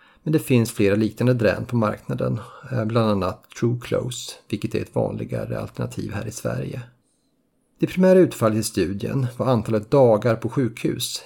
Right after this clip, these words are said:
inklusive återinläggningar, inom trettio dagar för patienterna som behandlades. Utöver det primära utfallet tittar man även på komplikationsrisker, symptom under dränbehandlingen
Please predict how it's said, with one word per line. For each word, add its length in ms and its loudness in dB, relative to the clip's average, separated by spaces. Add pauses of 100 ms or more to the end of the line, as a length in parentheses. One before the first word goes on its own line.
inklusive 540 -2
återinläggningar, 1040 -2
inom 280 0
trettio 380 -4
dagar 520 2
för 220 -2
patienterna 640 -6
som 180 -6
behandlades. 640 -6 (1160)
Utöver 320 4
det 60 6
primära 360 2
utfallet 440 2
tittar 260 -2
man 120 -4
även 280 -4
på 240 -6
komplikationsrisker, 1400 -2
symptom 480 0
under 120 2
dränbehandlingen 1000 -2